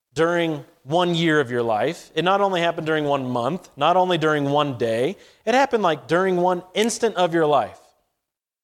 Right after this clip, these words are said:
You experience that justification from God that is permanent. Sanctification, though, is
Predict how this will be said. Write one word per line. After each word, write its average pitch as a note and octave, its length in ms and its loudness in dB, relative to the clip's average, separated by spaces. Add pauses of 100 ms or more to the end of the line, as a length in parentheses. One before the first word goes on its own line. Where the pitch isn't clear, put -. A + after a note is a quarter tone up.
(280)
You F#3+ 160 2
experience G3 580 0
that C#3+ 480 -2 (300)
justification D#3 880 -4
from C3 220 -8
God G#2+ 420 -6 (100)
that A#2 320 -4
is A#2 100 -20
permanent. A2 440 -8 (1160)
Sanctification, D3 840 -4
though, A2+ 320 -6 (380)
is A2+ 180 -20